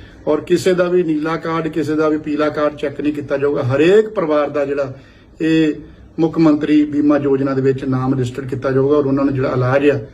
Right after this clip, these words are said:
ਪੰਜਾਬ ਸਰਕਾਰ ਵੱਲੋਂ ਸਰਕਾਰੀ ਹਸਪਤਾਲ ਦੇ ਵਿੱਚ ਔਰ ਤਕਰੀਬਨ ਬਹੁਤ ਵੱਡੇ ਵੱਡੇ ਸ-, ਪ੍ਰਾਈਵੇਟ ਹਸਪਤਾਲਾਂ ਦੇ ਵਿੱਚ ਵੀ ਪੰਜਾਬ ਸਰਕਾਰ ਵੱਲੋਂ ਜਿਹੜਾ ਇਲਾਜ ਆ ਬਿਲਕੁਲ ਦਸ ਲੱਖ ਤੱਕ ਦਾ ਜਿਹੜਾ ਇਲਾਜ ਕੀਤਾ ਜਾਊਗਾ। ਸੋ ਮੈਂ ਇਸ ਯੋਜਨਾ ਦੀ ਜਿੱਥੇ ਬਹੁਤ ਜ਼ਿਆਦਾ,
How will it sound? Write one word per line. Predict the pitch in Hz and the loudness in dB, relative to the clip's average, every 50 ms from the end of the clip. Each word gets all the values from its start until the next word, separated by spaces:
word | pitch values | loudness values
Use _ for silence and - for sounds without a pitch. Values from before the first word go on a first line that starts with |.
| - - - - - | -20 -20 -20 -12 -8
ਪੰਜਾਬ | 143 139 139 135 139 127 | -4 0 0 0 0 -2
ਸਰਕਾਰ | 117 151 139 131 147 143 143 139 | -4 -6 -6 -2 0 0 0 0
ਵੱਲੋਂ | 139 151 147 | 0 -2 -2
ਸਰਕਾਰੀ | - - 135 127 131 131 131 135 160 | -2 -2 -6 -6 -4 -4 0 2 2
ਹਸਪਤਾਲ | 170 151 127 - 180 170 165 | 2 2 0 -2 -4 -2 -2
ਦੇ | 170 | 0
ਵਿੱਚ | 170 180 175 - 196 185 - - - - - - - - - | 0 0 0 0 -6 -8 -8 -16 -20 -20 -20 -20 -20 -12 -6
ਔਰ | 185 170 170 - | -2 -2 -2 -2
ਤਕਰੀਬਨ | - - - - 170 170 165 180 180 180 | -2 -4 0 2 2 2 4 2 2 0
ਬਹੁਤ | 165 156 175 160 170 196 208 208 196 | 0 -2 -2 0 2 2 0 0 0
ਵੱਡੇ | 165 156 147 151 175 | -4 -4 -2 -2 -2
ਵੱਡੇ | 170 170 160 165 165 160 | -2 -2 -2 -2 -2 -2
ਸ-, | 160 - - - | -4 -6 -10 -6
ਪ੍ਰਾਈਵੇਟ | 170 156 151 160 156 151 160 185 180 | -6 -6 -4 -2 0 2 2 2 2
ਹਸਪਤਾਲਾਂ | 185 160 127 - 151 143 143 143 | 0 -2 -2 -8 -8 -6 -6 -6
ਦੇ | 139 147 | -4 -4
ਵਿੱਚ | 143 135 139 139 | -6 -6 -6 -10
ਵੀ | 143 | -10
ਪੰਜਾਬ | 139 147 135 139 131 123 117 | -10 -6 -6 -4 -4 -6 -6
ਸਰਕਾਰ | - 127 - - 131 123 | -8 -12 -10 -8 -6 -4
ਵੱਲੋਂ | 120 123 123 127 | -4 -2 -2 -2
ਜਿਹੜਾ | 120 120 127 135 | -4 -4 -4 -4
ਇਲਾਜ | 131 127 123 123 123 123 127 | -4 -4 -2 -2 -2 -2 -2
ਆ | 127 135 | -2 -2
ਬਿਲਕੁਲ | 127 131 127 127 - 143 143 143 - - - - - - - - 127 | -2 -2 -4 -2 -2 -2 -2 -2 -4 -6 -14 -20 -20 -20 -14 -4 0
ਦਸ | 151 156 151 170 | 0 0 0 0
ਲੱਖ | 170 160 147 - - | -2 -2 -2 -4 -8
ਤੱਕ | - - 143 | -10 -10 -6
ਦਾ | 143 143 139 | -2 0 0
ਜਿਹੜਾ | 135 135 139 | 0 0 0
ਇਲਾਜ | 139 131 127 127 123 120 | -2 -2 -2 -4 -6 -6
ਕੀਤਾ | - 120 - 127 120 | -10 -10 -8 -6 -4
ਜਾਊਗਾ। | 117 123 127 135 151 175 185 190 - - - - - - - | -2 -2 0 0 2 0 0 0 -2 -14 -20 -20 -20 -20 -10
ਸੋ | - - 147 | -2 0 4
ਮੈਂ | 147 147 147 151 | 4 4 4 4
ਇਸ | 156 139 - 151 131 | 2 2 0 -4 -2
ਯੋਜਨਾ | 139 143 143 143 143 143 139 | 0 0 0 2 2 0 0
ਦੀ | 139 135 | 0 -2
ਜਿੱਥੇ | 139 135 - 139 147 139 | -4 -4 0 0 0 0
ਬਹੁਤ | - 123 139 139 151 160 156 131 | 2 2 0 2 2 0 0 2
ਜ਼ਿਆਦਾ, | 143 139 135 135 143 147 139 135 - - | 0 0 2 2 2 0 0 -2 -4 -14